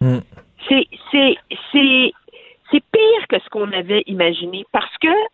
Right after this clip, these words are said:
Speaker 2: on croyait ou on osait espérer que c'est sûr que les cas de Granby, la fillette martyrisée, le, le grand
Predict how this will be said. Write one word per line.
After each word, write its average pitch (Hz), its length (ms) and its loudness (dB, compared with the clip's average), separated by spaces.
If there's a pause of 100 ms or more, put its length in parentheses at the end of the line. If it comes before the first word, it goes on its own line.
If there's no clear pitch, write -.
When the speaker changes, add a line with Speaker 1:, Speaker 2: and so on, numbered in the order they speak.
(1200)
Speaker 2:
on 175 220 0 (100)
croyait 165 600 2 (120)
ou 165 140 -6
on 175 220 0 (140)
osait 220 360 2
espérer 175 720 -6 (320)
que 262 100 0 (580)
c'est 214 200 -4
sûr 349 180 0
que - 80 2
les 180 240 0
cas - 440 0
de 175 100 0
Granby, 160 480 -6
la 165 120 -2 (120)
fillette 196 260 -8
martyrisée, 170 1000 -2
le, 170 280 0 (520)
le 160 140 0
grand 208 320 -2